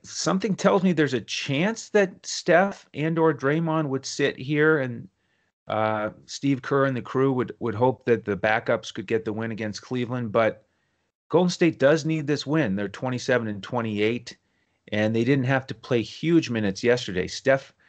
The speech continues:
twenty-nine minutes is all he needed to put up forty-two points against Oklahoma City.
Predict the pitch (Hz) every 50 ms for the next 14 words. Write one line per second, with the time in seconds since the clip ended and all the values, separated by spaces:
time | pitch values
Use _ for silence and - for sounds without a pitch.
0 | _ _ _ _ _ - - 160 160 170 165 165 165 135 131 135 127 120 127 139
1 | 127 107 95 95 - - - 101 107 120 113 120 120 117 113 113 117 110 110 92
2 | - - - 123 107 95 90 - - 123 113 113 113 107 - 120 101 - - 117
3 | 107 101 95 104 92 98 98 92 - - - - _ _ _ _ _ _ _ -
4 | 113 113 110 113 107 113 107 98 95 - - 113 107 101 98 98 98